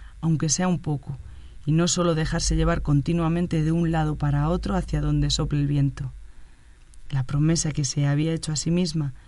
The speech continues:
no era la de esperar tres meses, sino la de esperar un año. Acababa de romper con Ana,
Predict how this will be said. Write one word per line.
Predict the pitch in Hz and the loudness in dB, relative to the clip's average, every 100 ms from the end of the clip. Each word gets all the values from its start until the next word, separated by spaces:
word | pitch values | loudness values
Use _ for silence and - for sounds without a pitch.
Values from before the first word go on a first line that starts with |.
| - - - - | -20 -20 -16 -4
no | 170 | 0
era | 180 180 | 2 2
la | 175 | 2
de | 165 160 | 2 2
esperar | 135 160 170 165 | 0 -2 -2 -2
tres | 151 139 | -2 0
meses, | 151 151 - 143 - - - - | 0 0 -4 -8 -10 -16 -18 -14
sino | - 160 156 | -4 0 2
la | 151 | 2
de | 147 151 | 2 0
esperar | - 156 170 190 | -2 -2 0 2
un | 160 | 4
año. | 143 135 131 123 - - - - | 4 4 2 -4 -14 -8 -6 -4
Acababa | - 131 156 165 190 | -4 0 0 2 2
de | 190 | 4
romper | 165 156 185 190 | 2 2 0 0
con | 156 139 | 2 4
Ana, | 135 123 | 4 2